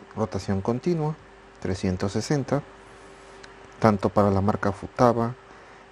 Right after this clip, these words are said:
Tower Pro o nuestro famoso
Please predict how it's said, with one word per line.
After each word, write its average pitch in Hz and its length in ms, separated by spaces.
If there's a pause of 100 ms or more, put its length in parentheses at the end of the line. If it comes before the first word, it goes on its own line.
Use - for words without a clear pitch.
(260)
Tower 98 360
Pro 127 360 (760)
o 127 280 (1500)
nuestro 101 360
famoso 104 560